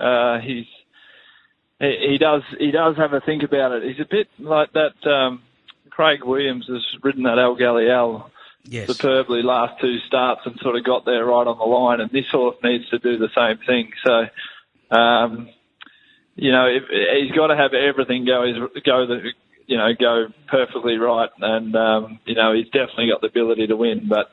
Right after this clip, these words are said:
Speaker 1: uh, he is a risky one for the punters.
Speaker 2: Yeah, he does want to hit the front too early, as you say.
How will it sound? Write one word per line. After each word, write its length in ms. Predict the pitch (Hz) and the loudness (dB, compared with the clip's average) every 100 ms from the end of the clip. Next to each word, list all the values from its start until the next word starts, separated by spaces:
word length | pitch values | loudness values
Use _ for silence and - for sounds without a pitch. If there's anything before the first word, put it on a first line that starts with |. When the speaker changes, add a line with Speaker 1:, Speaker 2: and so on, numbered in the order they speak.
| - | -2
Speaker 1:
uh, 220 | 110 110 | 2 2
he 220 | 113 127 | 2 0
is 100 | 131 | 0
a 60 | 127 | 0
risky 380 | 117 127 - 123 | 0 -2 -2 -2
one 220 | 117 113 | -2 -2
for 80 | 123 | -4
the 80 | 110 | -2
punters. 320 | 120 117 107 - - | 0 0 -2 -8 -10
Speaker 2:
Yeah, 200 | 101 101 | -6 -4
he 40 | |
does 240 | 98 113 107 | -2 -2 0
want 120 | 107 | -2
to 40 | |
hit 100 | 113 | -2
the 60 | 117 | -2
front 240 | 120 107 | -2 0
too 220 | - 110 | -2 0
early, 260 | 113 110 104 | 0 0 -2
as 140 | 107 | -6
you 80 | 101 | -6
say. 260 | - 123 | -4 -2